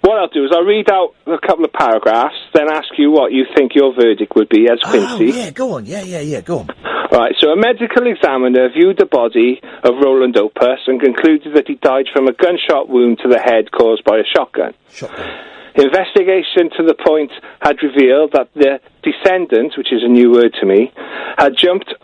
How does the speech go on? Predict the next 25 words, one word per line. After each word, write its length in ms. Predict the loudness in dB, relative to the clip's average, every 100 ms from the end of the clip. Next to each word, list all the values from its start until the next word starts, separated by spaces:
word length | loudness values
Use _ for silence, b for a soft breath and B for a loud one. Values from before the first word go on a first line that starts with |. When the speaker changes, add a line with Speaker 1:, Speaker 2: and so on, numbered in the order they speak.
| -2
Speaker 1:
from 180 | 0 0
the 60 | -2
top 200 | -2 0
of 100 | 0
a 60 | 0
ten-storey 680 | 0 0 -2 0 0 0 0
building 600 | 0 2 2 2 0 -2 B B B B B
with 140 | 0 2
the 140 | 0
intent 340 | 0 -2 -2 -4
to 80 | -4
commit 200 | 0 0 -2 0
suicide. 640 | 2 2 0 2 2 0 -6 -20 _ _ _
He 160 | 2 2
left 240 | 2 0 0
a 40 |
note 300 | 2 0 0
indicating 720 | 0 0 0 0 2 0 0
his 180 | 2 0 0
despondency. 920 | -2 0 -2 -2 -4 -2 0 -2 -4 _ B B B B B B B
As 160 | -2 0
he 120 | 0
passed 340 | 0 -2 -4 -2
the 80 | 0
ninth 360 | 2 0 0